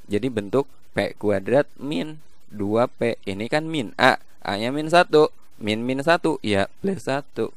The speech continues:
sama dengan nol. Oke, tadi diskriminan nol. Jadi A negatif satu ini menyebabkan diskriminan nol. Akibatnya P-nya hanya satu.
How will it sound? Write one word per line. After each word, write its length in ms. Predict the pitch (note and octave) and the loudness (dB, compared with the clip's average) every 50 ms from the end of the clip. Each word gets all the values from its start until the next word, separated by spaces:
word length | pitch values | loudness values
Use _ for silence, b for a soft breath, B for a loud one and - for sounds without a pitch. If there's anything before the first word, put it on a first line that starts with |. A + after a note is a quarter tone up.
| - | -12
sama 300 | - - - G2+ G2 F#2+ | -12 -12 -10 -8 -6 -6
dengan 180 | G2+ G#2 A2+ B2 | -4 -4 -6 -6
nol. 360 | B2+ C3 C#3 C3+ B2+ B2 A#2+ B2 B2+ C3+ - - - - - - - - - - - - - - - - - - - - - - - - - - - - - - - - - - - - | -6 -4 -2 0 0 0 0 -2 -4 -10 -14 -14 -14 -16 -16 -16 -16 -16 -16 -14 -14 -14 -14 -16 -16 -16 -16 -16 -16 -16 -16 -16 -16 -16 -16 -16 -16 -14 -14 -14 -14 -14 -14 -14 -6 2
Oke, 240 | - D3 E3 F#3+ G3 - - - - - - - - - - - | 6 8 8 8 6 2 -6 -14 -14 -14 -14 -14 -14 -14 2 8
tadi 260 | - D3+ E3 G#3+ A#3+ | 10 10 10 10 6
diskriminan 560 | G3 G3 F#3 - F3+ D#3+ D#3 D#3 E3 F#3+ G3 | 4 2 2 2 2 2 2 2 2 0 -2
nol. 480 | G3+ G3+ G3+ G3 F3+ F3 E3+ F3 F3 - - - - - - - - - - - | -2 2 6 6 8 8 6 4 0 -6 -12 -14 -14 -14 -14 -14 -14 -14 -12 -2
Jadi 180 | - B2+ D3 - | 0 2 4 6
A 200 | - E3 D#3 E3 - - | 8 10 10 8 8 4
negatif 320 | D3 D3 D3 D3 - C#3 | 0 2 4 4 2 4
satu 200 | - C#3+ C3+ C3+ | 4 4 6 6
ini 120 | C#3+ E3+ F#3 | 4 2 0
menyebabkan 480 | F3 D#3 C3+ A#2+ A#2 A2+ A2+ D#3 E3+ | -2 -2 2 4 4 4 4 4 2
diskriminan 500 | D3+ A2 - - A2+ A2 A2+ A#2 C3 C#3+ | 0 0 -2 -2 -2 -2 -2 -2 -2 -2
nol. 240 | D3 D3+ D#3+ D#3 C#3 - | 0 2 2 2 2 2
Akibatnya 440 | - A2+ - A2+ G#2+ - - E3+ E3 | 0 -2 0 0 0 0 0 0 0
P-nya 280 | - - E2+ E2+ B2+ C#3 D3 | 2 0 0 0 0 -2 -2
hanya 140 | C3+ C#3 C3 | -2 0 2
satu. 360 | - D3+ - - C#3+ - | 2 0 2 2 -2 -2